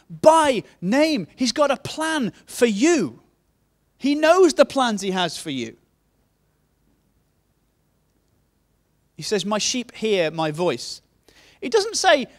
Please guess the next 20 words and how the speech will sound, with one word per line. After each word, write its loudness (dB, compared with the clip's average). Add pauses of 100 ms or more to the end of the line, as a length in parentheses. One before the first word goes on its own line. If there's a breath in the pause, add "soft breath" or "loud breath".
(100 soft breath)
"My 2
sheep -2
always 8
recognize -2
my -4
voice," -12 (640)
because 2
there's 4
other 4
things 2 (560)
that 6
we 2
hear. 4 (840)
I 8
went 6
on 0
a, 4
um, 2 (1500)
a, 2
a, 2